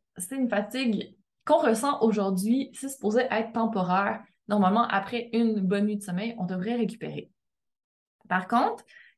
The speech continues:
quand on dort mal ou pas assez de façon un petit peu plus étendue, là, on va commencer à parler de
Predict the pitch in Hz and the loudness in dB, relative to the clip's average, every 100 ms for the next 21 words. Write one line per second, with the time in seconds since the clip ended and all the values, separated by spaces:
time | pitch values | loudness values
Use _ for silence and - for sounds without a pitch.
0 | _ 277 302 - 214 240 247 208 202 196 | _ 0 0 0 0 2 2 2 2 0
1 | 196 214 240 254 254 240 _ _ - 240 | -2 0 0 0 -2 -8 _ _ 0 0
2 | 233 220 - - 226 202 190 254 226 196 | 0 -6 -12 -4 -4 -4 -8 -6 -2 -2
3 | 185 175 226 226 226 - - _ - 220 | -2 -4 -4 -4 -6 -16 -20 _ 0 0
4 | 214 - 208 233 233 226 220 196 190 185 | 0 -4 -2 -2 0 -2 0 0 0 2
5 | 320 - - _ _ _ 247 302 254 214 | 0 -4 -14 _ _ _ -2 -2 -2 -2
6 | 196 202 277 277 - 240 254 - - 196 | -2 -2 -4 -8 -4 -2 -2 -6 -6 -4
7 | 208 240 254 - 185 180 214 233 | -2 -4 -6 -8 -4 2 2 2